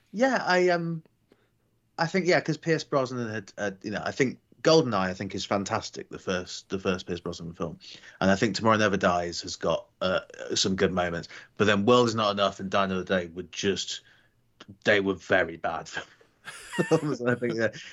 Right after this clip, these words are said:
it was definitely in need of a, of, of a reboot. Um, and yeah, have you, have you seen, um, have you seen Layer Cake,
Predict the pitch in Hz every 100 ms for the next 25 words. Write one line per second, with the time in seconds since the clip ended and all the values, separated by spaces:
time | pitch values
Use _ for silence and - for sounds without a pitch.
0 | - 123 131 123 143 131 123 117 117 117
1 | 107 104 95 104 101 98 101 101 104 107
2 | 98 98 92 - 95 95 95 95 95 _
3 | _ _ _ - _ _ _ - 113 113
4 | 113 - - - 175 151 127 147 127 131
5 | 131 - 143 131 131 127 127 123 123 131
6 | 127 147 117 - 82 - -